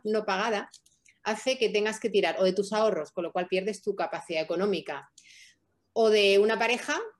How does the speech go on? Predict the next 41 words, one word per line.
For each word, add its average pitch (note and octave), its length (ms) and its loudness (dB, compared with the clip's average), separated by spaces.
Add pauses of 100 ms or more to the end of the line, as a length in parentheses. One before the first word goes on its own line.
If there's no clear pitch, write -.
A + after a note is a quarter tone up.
(260)
que, F3 520 2
que F#3 100 -2
asuma G#3+ 500 -2
y G#3 80 -4
que, G3 100 -2
y F#3+ 160 -4
que G3 120 2
entienda G3 520 -4
que C4 80 -6
estás - 360 -8 (100)
aportando, F3+ 800 -6 (640)
o A3 100 0
del G#3 140 4
Estado, A#3 580 -2 (300)
o A3+ 80 -2
de A3 100 2
tus G3+ 200 -4
padres, C4 580 -2
o - 20 -6
de G#3 100 2
la F#3+ 140 0
caridad. G3+ 460 0 (1500)
Entonces, A3+ 260 -4
al G#3 80 -6
final, G3+ 280 -4
¿qué B3 80 -4
te B3+ 80 -4
convierte G3+ 580 -4
en F#3+ 100 -6
dependiente? E3 760 -4
¿Y F#3+ 160 -10
cómo B3+ 240 -4
vas C#4 260 -4
a A#3+ 200 -8
crear, G#3 600 -2
o - 40 -20
sea, G3+ 160 -8
cómo C#4 140 -6
vas C#4+ 200 -6
a A#3 160 -12
cuidar, G3+ 580 -2